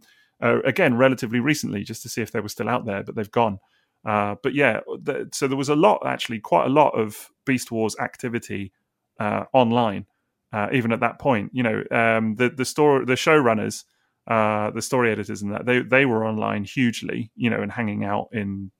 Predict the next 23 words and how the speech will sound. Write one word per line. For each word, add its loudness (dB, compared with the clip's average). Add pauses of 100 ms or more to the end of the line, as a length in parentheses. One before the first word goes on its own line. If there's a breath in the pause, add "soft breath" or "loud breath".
(240)
uh, -4
forums 2
and -10
things, -6
you -8
know, -4
things -6
like -6
Old 0
Toys -6
Transformers -2
and -6
what -6
have -2
you. -6
They, 4
they 2
were -2 (380 soft breath)
very 4
present -4 (100)
in -2
the -4
fandom -2